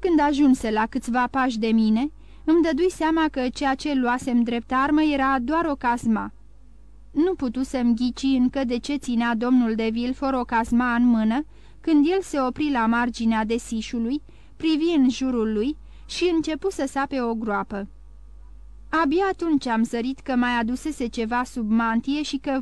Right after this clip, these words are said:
pusese lucrul acela jos, în iarba pajiștei, ca să poată lucra nestingherit.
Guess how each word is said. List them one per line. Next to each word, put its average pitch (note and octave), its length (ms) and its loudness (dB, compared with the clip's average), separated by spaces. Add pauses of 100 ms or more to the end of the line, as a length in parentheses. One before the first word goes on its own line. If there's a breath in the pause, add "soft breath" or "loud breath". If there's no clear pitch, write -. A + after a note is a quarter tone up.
(100)
pusese C#4+ 480 -4
lucrul A#3+ 380 -4
acela A#3 460 -2
jos, A#3 400 -6 (300 soft breath)
în C#4 180 4
iarba C#4 380 2
pajiștei, A#3+ 760 -4 (340 soft breath)
ca E4 160 -2
să D#4+ 140 -4
poată E4+ 300 -4
lucra C4 360 -2
nestingherit. A3+ 880 -2